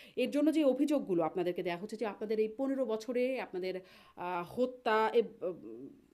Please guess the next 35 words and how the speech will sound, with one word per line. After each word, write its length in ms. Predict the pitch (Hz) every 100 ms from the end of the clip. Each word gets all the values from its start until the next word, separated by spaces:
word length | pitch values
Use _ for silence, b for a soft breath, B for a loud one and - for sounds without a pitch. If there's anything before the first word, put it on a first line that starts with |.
| 190 175 -
টেন্ডারবাজি, 920 | - 254 240 214 214 226 220 220 214 - - - _ - -
হ-, 140 | 220 214
সিট, 400 | - 262 - - 202 - -
মানে, 260 | 190 208 202
বাণিজ্য 360 | 202 208 202 220
ইত্যাদি 260 | 233 320 427
নানান 260 | 330 285
রকম 280 | 233 220 180
অভিযোগ 340 | 180 190 180
আপনারা 220 | 170 180 202
নিশ্চয়ই 280 | 240 226
দেখেছেন 380 | 196 247 165 147
সেই 120 | 143
প্রজ্ঞাপনটি। 540 | 139 175 160 143 - - b b b b -
আহ, 280 | 165 -
এবং, 240 | 214 226 220 220
এবং 260 | 214 214
সেই 240 | 208 220 214
এই 220 | - 160 - -
পনেরোই 260 | 233 226
জুলাই 240 | 220 262 269
থেকে 180 | 254
আপনাদের 300 | 190 185 180
যে 100 | 165
ভূমিকা, 400 | 180 240 233 -
সেই 180 | - 214
ভূমিকার 320 | 196 214 214 - -
জন্য 220 | 170 202 294
আসলে 400 | 262 - 170 160 b -
দুটি 240 | 233 226
মূল 320 | 208 185 - -
স্পষ্ট 360 | - 196 -
করে 220 | 202 190 180 - - - _ _
কারণ 220 | 214 190
হিসেবে 320 | 196 196 240